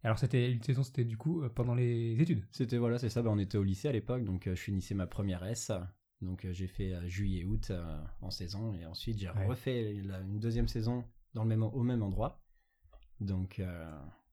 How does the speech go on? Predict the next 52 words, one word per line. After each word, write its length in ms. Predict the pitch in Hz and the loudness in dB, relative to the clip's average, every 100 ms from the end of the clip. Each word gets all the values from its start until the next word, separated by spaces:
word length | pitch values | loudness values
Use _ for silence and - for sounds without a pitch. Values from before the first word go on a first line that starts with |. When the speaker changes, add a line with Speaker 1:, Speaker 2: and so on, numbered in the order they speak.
| _ _ _ _ | _ _ _ _
Speaker 2:
sauf 220 | - 107 - | -4 -4 -2
que 360 | 104 98 95 | -2 -2 -2
la 120 | 95 | -2
première 260 | 95 135 135 | 0 2 2
saison, 200 | 131 127 | 2 2
j'étais 240 | 117 101 | 0 -2
pas 120 | 98 135 | -2 -2
majeur, 240 | 104 104 | -2 -2
je 80 | 101 | -4
n'avais 120 | 92 | -4
que 80 | 98 | -4
dix-sept 380 | 107 - 95 113 | -4 -6 -6 -4
ans, 100 | 110 | -4
donc 140 | 98 | -4
je 60 | 95 | -4
n'avais 120 | 92 | -2
le 80 | 90 | -2
droit 180 | 98 | -4
que 360 | 98 - 104 101 | -8 -8 -6 -6
de 80 | 95 | -10
travailler 300 | - 98 101 | -10 -8 -6
à 60 | 95 | -6
mi-temps. 440 | 95 95 117 139 _ _ _ _ | -8 -6 -8 -10 _ _ _ _
Et 100 | 113 | -4
la 80 | 101 | -2
deuxième 320 | 95 98 98 | -2 -4 -4
saison, 260 | - 95 107 | -6 -4 -2
j'étais 260 | 98 98 101 | -2 -4 -4
majeur, 300 | 90 101 107 | -4 -4 -4
donc 120 | 98 | -4
j'ai 120 | 92 | -6
pu 140 | - | -6
travailler 320 | 101 95 92 90 | -4 -4 -4 -6
à 40 | |
plein 200 | - 92 | -8 -8
temps. 280 | 101 135 - _ _ _ _ _ _ - - | -8 -8 -10 _ _ _ _ _ _ -20 -4
Et, 100 | 117 | 0
euh, 220 | 107 98 | 0 0
ça 100 | 98 | -2
a 60 | 107 | 0
été 100 | 107 | 2
une 160 | 110 107 | 2 2
sorte 140 | 110 | -2
de 80 | 101 | -4
tremplin, 480 | - 113 104 143 156 | -2 -2 0 0 -2
parce 160 | 113 | -2
qu'ensuite, 320 | 113 101 120 | -4 -4 -6
je 40 | 117 | -4
suis 80 | 110 | -4
arrivé 380 | 98 101 110 | -4 -2 -2
donc, 380 | 107 104 104 - | 0 -2 -2 -2
euh, 420 | 101 98 95 95 | -2 -2 -2 -4